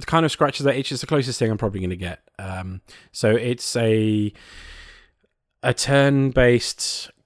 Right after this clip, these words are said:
cover-based, uh, shooter, uh, based in an alternate reality, an alternate world version of World War Two, um,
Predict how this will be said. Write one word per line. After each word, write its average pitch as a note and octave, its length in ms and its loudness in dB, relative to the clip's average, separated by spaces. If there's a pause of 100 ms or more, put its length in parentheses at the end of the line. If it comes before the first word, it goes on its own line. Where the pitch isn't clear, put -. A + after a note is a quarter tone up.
cover-based, A2+ 1120 0 (960)
uh, G#2 400 -4 (560)
shooter, A2+ 580 -2 (540)
uh, G2+ 340 -6 (120)
based A#2 360 -2
in G#2+ 140 -4
an G#2+ 140 0
alternate B2 640 -2 (380)
reality, A#2 760 0
an A2 100 0
alternate A#2+ 380 -2
world G#2+ 380 0
version G#2+ 420 -4
of G2 80 -6
World G2+ 260 -2
War F#2+ 200 -6
Two, G#2 480 -2 (840)
um, G2+ 640 -2